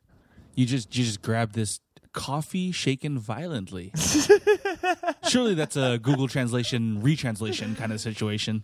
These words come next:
Speaker 2: Yeah, I got it from the Chinese supermarket, like, the very China supermarket.
Speaker 1: <laughs>
Speaker 2: Um,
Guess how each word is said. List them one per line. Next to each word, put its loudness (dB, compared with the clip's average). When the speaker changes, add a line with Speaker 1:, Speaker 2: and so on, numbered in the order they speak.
Speaker 2:
Yeah, -2
I 4
got 6
it -2
from -4
the 2
Chinese -2
supermarket, -2
like, -8
the -4
very 0
China -6
supermarket. -4
Speaker 1:
<laughs> 0
Speaker 2:
Um, -4